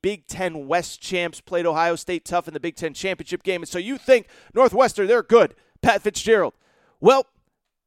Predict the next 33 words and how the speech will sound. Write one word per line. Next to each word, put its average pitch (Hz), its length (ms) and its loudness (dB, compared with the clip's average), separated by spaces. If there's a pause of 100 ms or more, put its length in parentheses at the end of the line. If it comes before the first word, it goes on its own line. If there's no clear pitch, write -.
(140)
Michigan 233 320 -6
State 208 240 -2
destroys 190 420 -2
them. 180 100 -6
Thirty-eight 180 480 -4
twenty-one 170 400 -6
is 147 100 -8
the 151 60 -12
final 151 300 -2
score. 220 500 2 (380)
Northwestern 233 540 0
now 156 320 0
is 170 160 -6
three 226 300 -6
and 208 100 -8
four, 180 280 -2
one 175 220 -4
and 160 120 -8
three 165 180 -8
in 147 80 -6
the 135 60 -8
Big 143 180 -8
Ten. 131 240 -6
So 156 160 -6
let's, 185 320 -2
uh, 170 140 2
pump 170 220 -8
the 160 60 -8
brakes 160 280 -4
on 147 100 -8
the 147 80 -8
Northwestern 160 460 -8
stuff. 190 280 -2